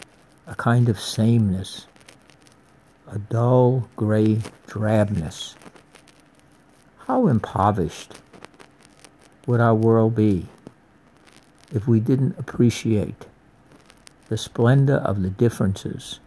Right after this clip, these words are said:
of the human body created by God,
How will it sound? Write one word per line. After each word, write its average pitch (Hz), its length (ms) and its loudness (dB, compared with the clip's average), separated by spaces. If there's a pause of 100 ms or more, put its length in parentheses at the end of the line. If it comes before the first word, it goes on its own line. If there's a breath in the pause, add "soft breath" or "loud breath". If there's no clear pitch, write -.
(1080)
of 104 140 -4
the 107 80 0
human 110 360 4
body 98 460 0 (200)
created 107 560 0
by 104 180 0
God, 95 420 -4